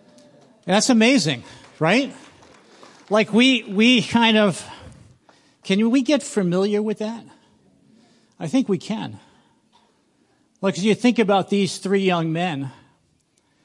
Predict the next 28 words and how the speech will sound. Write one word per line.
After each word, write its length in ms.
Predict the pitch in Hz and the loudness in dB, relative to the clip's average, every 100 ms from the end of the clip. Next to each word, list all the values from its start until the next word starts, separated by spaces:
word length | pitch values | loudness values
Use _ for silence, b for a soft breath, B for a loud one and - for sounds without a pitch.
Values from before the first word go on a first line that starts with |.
| _ _ _ - | _ _ _ -10
you 120 | 160 | -4
know, 180 | 160 160 | -2 0
they, 320 | 170 208 208 | 2 4 2
they 340 | 151 185 202 196 | 2 2 2 2
get 240 | 175 190 | 0 2
up 220 | 190 185 | 2 0
on 120 | 175 | -2
a 60 | 160 | -2
Saturday 540 | - 202 190 190 170 | -4 0 2 2 0
morning 560 | 165 170 190 180 160 156 | 0 -2 -2 -2 -2 -4
and 420 | 151 160 160 156 | -4 -4 -4 -2
their 220 | 170 170 | 0 0
eternal 440 | 160 - 202 185 156 | 0 -2 -2 -2 -4
destiny 720 | 131 208 - - 151 139 139 | -2 -2 -4 -6 -4 -4 -4
is 160 | 127 | -6
not 320 | 147 170 214 - | -6 -6 -8 -10
heaven, 460 | 151 190 160 131 | -12 -10 -10 -10
but 220 | 127 135 | -8 -8
it's 160 | 135 - | -8 -10
hell. 360 | 180 247 - _ _ _ _ _ _ _ _ _ _ | -12 -12 -18 _ _ _ _ _ _ _ _ _ _
Like, 160 | 180 196 | -6 0
really, 260 | 269 220 | 2 2
think 280 | 139 262 247 | 0 0 2
of 100 | 269 | 2
the 100 | 196 | 2
reality 500 | 175 147 220 254 156 | 2 0 -2 -2 -2
of 100 | 123 | -4
that. 400 | 131 120 - - | -8 -10 -16 -20